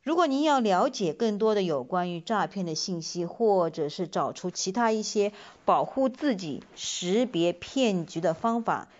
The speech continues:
那您可以上 Scam Watch 这个网站上了解各种各样不同的诈骗的形式和相关的预防的信息。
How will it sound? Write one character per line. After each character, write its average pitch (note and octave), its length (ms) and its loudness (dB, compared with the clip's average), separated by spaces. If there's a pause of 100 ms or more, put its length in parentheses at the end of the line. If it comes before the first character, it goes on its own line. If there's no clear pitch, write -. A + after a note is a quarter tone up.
那 F3 160 -2
您 F3 260 -4
可 G3 240 -2
以 D#3+ 300 -4
上 - 420 -4
Scam A#3 540 0
Watch - 480 0
这 F3 100 -6
个 E3+ 140 -4
网 D#3+ 200 -6
站 F3 220 -4
上 D#3 320 -6
了 D#3 260 -2
解 F#3 280 -2 (280)
各 A3+ 240 4
种 C3+ 220 -8
各 F3 160 -4
样 D#3 180 -4
不 E3+ 240 -6
同 D3+ 360 -10
的 - 180 -2
诈 E3+ 220 -4
骗 D#3 180 -10
的 C#3+ 80 -8
形 - 320 -12
式 - 420 -12
和 - 220 -10
相 F3 320 -4
关 E3+ 220 -4
的 C#3+ 120 -8
预 E3 220 -8
防 C3+ 180 -16
的 C#3 120 -14
信 D3+ 240 -10
息。 - 320 -10